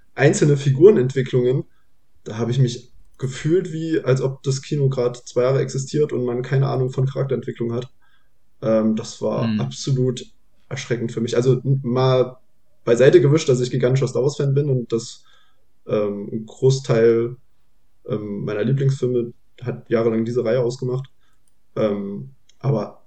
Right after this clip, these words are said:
Speaker 1: äh, wenn man das als Film so rein technisch betrachtet, dieser Film, dann ist das einfach schlecht. So, würde ich ergänzend wollen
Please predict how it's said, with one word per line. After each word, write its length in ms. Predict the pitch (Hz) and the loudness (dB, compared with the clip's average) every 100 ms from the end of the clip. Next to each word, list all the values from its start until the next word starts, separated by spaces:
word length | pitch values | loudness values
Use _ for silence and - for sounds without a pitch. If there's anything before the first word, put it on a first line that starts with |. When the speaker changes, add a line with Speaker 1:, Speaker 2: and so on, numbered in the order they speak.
| - | -6
Speaker 1:
äh, 140 | 113 | -4
wenn 80 | 107 | 0
man 100 | 110 | -2
das 140 | 110 - | -2 -4
als 200 | 110 - | -4 -4
Film 540 | - 143 240 202 120 - | -2 -2 0 -2 -4 -10
so 120 | 117 | -8
rein 220 | 113 110 | -4 -4
technisch 460 | - 131 131 - - | -4 -4 -4 -8 -10
betrachtet, 580 | 110 113 135 - - - | -10 -6 -8 -8 -10 -8
dieser 180 | 104 | -8
Film, 200 | - 110 | -4 -6
dann 140 | 107 - | -4 -8
ist 160 | - | -8
das 180 | 151 - | -8 -8
einfach 260 | 113 110 - | -10 -12 -14
schlecht. 380 | - 135 - - - - - - - - - - - - | -14 -14 -14 -20 -20 -20 -20 -20 -20 -20 -20 -20 -20 -16
So, 300 | - 117 - - - - - - - - - | -14 -14 -18 -20 -20 -20 -20 -20 -20 -20 -14
würde 140 | - | -12
ich 220 | - - - - - - | -14 -18 -20 -20 -20 -12
ergänzend 440 | - - - - | -6 -6 -6 -8
wollen 300 | - - 139 | -8 -8 -10